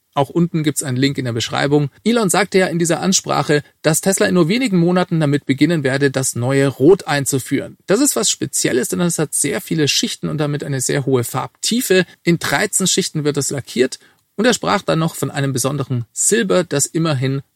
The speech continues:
acht Schichten bekommen soll. Zu der Lackiererei gab es auch noch eine interessante Info, und zwar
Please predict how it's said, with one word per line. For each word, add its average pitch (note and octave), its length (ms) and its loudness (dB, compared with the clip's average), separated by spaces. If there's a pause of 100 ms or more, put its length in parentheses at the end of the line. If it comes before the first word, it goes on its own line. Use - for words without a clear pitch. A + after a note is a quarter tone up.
acht - 320 -6
Schichten - 360 -2
bekommen C3+ 460 0
soll. B2+ 360 -8 (180)
Zu A#3 160 2
der G#3+ 160 4
Lackiererei F3+ 800 2 (220)
gab A#3+ 200 2
es - 220 -4
auch F#3+ 160 0
noch F3 260 -4
eine D#3 180 0
interessante C#3 520 -2
Info, E3+ 380 2
und A2+ 180 -8
zwar E3 300 -2